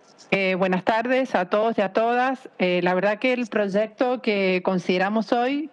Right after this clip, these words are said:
creo que nació mal y, y va a terminar peor. Eh, lo que comenzó como un gesto más, este, para la tribuna hace meses, como una maniobra más de distracción de una, otra más de las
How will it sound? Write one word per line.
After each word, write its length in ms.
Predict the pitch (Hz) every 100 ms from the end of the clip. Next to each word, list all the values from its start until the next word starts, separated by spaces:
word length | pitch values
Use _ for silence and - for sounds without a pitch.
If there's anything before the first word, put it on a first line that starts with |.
| -
creo 320 | 196 208 220
que 160 | 208 180
nació 380 | 170 165 202
mal 340 | 208 220 233 254
y, 300 | 226 190 -
y 80 | 190
va 140 | 175
a 80 | 185
terminar 500 | 214 202 185 185 180
peor. 400 | 175 165 143 - - - - - -
Eh, 240 | - 175 180
lo 180 | 190 180
que 460 | 190 190 190 180
comenzó 540 | 196 185 190 185 240 240
como 260 | 269 247
un 100 | 240
gesto 360 | 233 254 - 247
más, 420 | 269 349 - - _ -
este, 800 | 190 180 - - 185 180 175 175
para 180 | 180 170
la 140 | 170 180
tribuna 460 | 185 208 247 247
hace 260 | 208 - 202
meses, 560 | 214 240 - 277 226
como 200 | - 180
una 180 | 185 202
maniobra 600 | 208 190 196 220 233 214
más 260 | 196 269 285
de 100 | 226
distracción 880 | 190 - 175 165 - 214 214 233 - - - - - - -
de 280 | 170 180 180
una, 680 | 208 208 202 190 185 170 190
otra 300 | 202 202 208
más 200 | 269 269
de 80 | 233
las 180 | 175